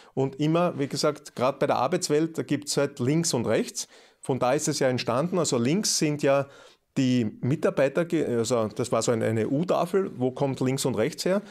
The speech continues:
Also da sind die Mitarbeiter oder die Vertreter der Arbeitswelt gesessen, auf der anderen Seite rechts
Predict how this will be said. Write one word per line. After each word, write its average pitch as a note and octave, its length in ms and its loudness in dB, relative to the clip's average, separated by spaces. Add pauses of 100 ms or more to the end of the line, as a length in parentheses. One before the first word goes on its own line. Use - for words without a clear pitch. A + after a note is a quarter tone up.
(220)
Also B2 240 0
da B2 100 2
sind C#3 280 0
die C3 60 0
Mitarbeiter D#3 680 2
oder B2+ 180 0
die B2 100 -2
Vertreter B2+ 460 0
der G#2+ 120 0
Arbeitswelt E3 460 0
gesessen, F3 420 0
auf D3+ 120 -2
der C3+ 100 0
anderen C#3+ 240 0
Seite D3 340 0
rechts - 580 -2